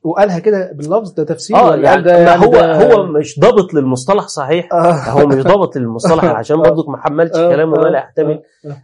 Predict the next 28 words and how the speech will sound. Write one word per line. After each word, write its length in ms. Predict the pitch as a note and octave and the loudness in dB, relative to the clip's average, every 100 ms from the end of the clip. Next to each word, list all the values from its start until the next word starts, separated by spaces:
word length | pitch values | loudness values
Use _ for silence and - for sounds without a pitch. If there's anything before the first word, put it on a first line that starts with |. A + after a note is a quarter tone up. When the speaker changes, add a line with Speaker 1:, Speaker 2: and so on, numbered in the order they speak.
| - | -8
Speaker 2:
بس 240 | B2+ - | -8 -8
الفكرة 380 | B2+ F3+ C4 G#3 | -8 -6 -4 -4
إن 280 | - D3+ C#3+ | -2 -2 0
ده 100 | A#3 | 0
انت 180 | A#3 G3 | 2 -2
غلط. 600 | A#3 F#3 C4+ A#2 - _ | -4 -2 -2 -2 -6 _
Speaker 1:
صحيح، 400 | - B2 A2+ G2 _ _ - | -18 -16 -16 -20 _ _ -20
صحيح. 140 | A2+ | -12
Speaker 2:
يعني 300 | G2+ B2+ C3 | -4 -2 0
هو 220 | D3+ F3 E3+ D3 - - - | 2 4 4 2 -6 -10 -4
قلت 200 | D#3 D#3+ | -2 2
له: 0 | |
Speaker 1:
ماشي. 140 | G3 G3+ | 2 4
Speaker 2:
"أنت 100 | D3+ | 2
عارف 260 | E3 C#3+ | 0 0
يعني 180 | D3 C3+ | -2 0
إيه 40 | E3+ | 0
العاديات 580 | C3 A#2+ B2+ C#3+ _ _ _ - | 0 -2 -2 -6 _ _ _ -10
الأول؟ 440 | A2 C3+ C#3+ C3 C#3 | -4 0 0 -2 -4
Speaker 1:
آه. 120 | C#3+ | -4
Speaker 2:
يعني 200 | - B2+ | -4 0
إيه 60 | D#3 | 0
الضبح؟ 580 | D3+ D3 D3 - - _ | 2 2 2 -4 -20 _
Speaker 1:
مم. 220 | D3 D#3 | -12 -8
Speaker 2:
يعني 220 | G#2+ B2 C#3+ | -6 0 2
إيه 100 | D#3 | 2
فالم-؟" 320 | C3 B2 C3+ | -2 -6 -4
ده، 340 | C3 A3+ F#3 | 0 0 0